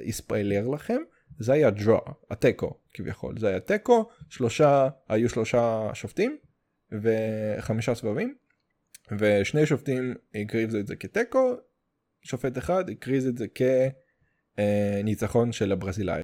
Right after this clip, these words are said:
נגד המקסיקני, שכבר היה אלוף, אוקיי? חשוב לציין, אני שכחתי, הדיוט, אבל הברזילאי כבר היה אלוף בקטגוריית המשקל,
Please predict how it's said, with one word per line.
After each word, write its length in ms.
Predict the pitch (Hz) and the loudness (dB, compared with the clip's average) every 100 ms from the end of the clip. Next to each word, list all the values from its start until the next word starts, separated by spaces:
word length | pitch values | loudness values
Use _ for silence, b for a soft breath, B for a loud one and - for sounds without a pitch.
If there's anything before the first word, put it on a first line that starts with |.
| - | -8
נגד 300 | 101 98 95 | -8 -6 -6
המקסיקני, 560 | 90 - - - - - | -8 -12 -14 -14 -12 -10
שכבר 600 | - - 127 123 123 107 | -10 -2 6 6 6 2
היה 200 | 107 98 | 4 4
אלוף, 340 | 92 - - - | 2 -6 -14 -12
אוקיי? 300 | 110 151 175 - _ _ | -6 -4 -6 -12 _ _
חשוב 300 | - 120 117 | -4 -2 -2
לציין, 440 | 110 151 175 190 | -2 0 0 0
אני 160 | 117 101 | -4 -6
שכחתי, 500 | - - 156 - 185 b b b - - 135 | -6 -2 -2 0 -2 b b b -20 0 4
הדיוט, 540 | 156 151 117 156 - b b b - | 6 6 6 4 0 b b b -6
אבל 300 | 107 110 113 | 2 2 4
הברזילאי 440 | 113 120 165 196 160 | 2 2 6 6 6
כבר 180 | 135 | 4
היה 180 | 120 110 | 6 6
אלוף 200 | 113 113 | 6 2
בקטגוריית 640 | 113 104 104 113 110 101 | -2 -6 -6 -2 0 -2
המשקל, 420 | - 110 - 311 | -6 -8 -2 -2